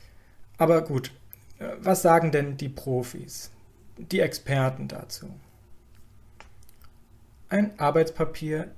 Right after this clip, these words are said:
der Bank für internationalen Zahlungsausgleich,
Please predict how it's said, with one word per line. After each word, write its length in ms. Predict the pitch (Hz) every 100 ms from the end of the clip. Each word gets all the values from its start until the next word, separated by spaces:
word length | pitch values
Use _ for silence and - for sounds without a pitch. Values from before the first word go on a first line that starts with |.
| -
der 100 | 131
Bank 380 | - 135 135 -
für 240 | - 127 -
internationalen 1000 | 180 208 185 156 156 - 156 147 147 151
Zahlungsausgleich, 1300 | - 135 135 139 - - 131 131 - 76 - - -